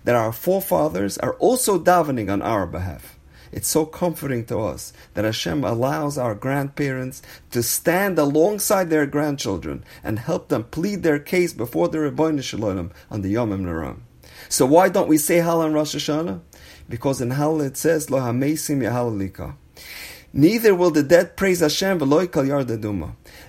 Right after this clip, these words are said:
nor all those who descend to the grave. Therefore, since our forefathers are davening in unison with us, we cannot say Hallel.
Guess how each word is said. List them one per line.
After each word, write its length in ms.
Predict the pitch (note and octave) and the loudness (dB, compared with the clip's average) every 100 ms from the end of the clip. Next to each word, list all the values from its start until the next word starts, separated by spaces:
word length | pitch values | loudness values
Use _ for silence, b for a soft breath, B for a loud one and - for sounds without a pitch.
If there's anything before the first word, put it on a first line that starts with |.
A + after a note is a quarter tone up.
| B | B
nor 520 | B2+ C#3+ F#3+ A#3 A#3 - | 6 8 8 4 2 2
all 280 | D#3 G3 | 4 4
those 260 | F3 F#3+ G3 | 2 0 0
who 100 | D3+ | -2
descend 480 | A2+ A#2 - D#3 D3 | -2 -2 -2 -2 -4
to 100 | A#2+ | -6
the 100 | G2+ | -6
grave. 420 | G2 D#2+ C2+ - - | -4 -4 -6 -12 -4
Therefore, 520 | A#2+ A#2 C3 D#3 G#2+ | 0 0 0 -2 -2
since 340 | - E3 E3+ | -2 -2 0
our 140 | C3+ A#2 | 0 0
forefathers 680 | - D#3 E3 D#3+ C3 A#2 B2 | 2 2 2 0 0 0 -2
are 100 | A2+ | -2
davening 520 | A#2 D3 D#3+ D3+ B2 | 2 2 2 0 0
in 180 | B2 C#3+ | 0 2
unison 540 | G#3+ A#3+ A#3 G3 E3 | 2 2 2 2 2
with 180 | C3 A#2+ | 0 0
us, 320 | F#2 A#2+ - B B | -2 -2 -10 B B
we 140 | B A#2 | B -6
cannot 420 | B2+ A2+ C#3 - | -4 -4 -4 -6
say 200 | - G2+ | -6 -6
Hallel. 340 | F#2 E2 - | -6 -8 -12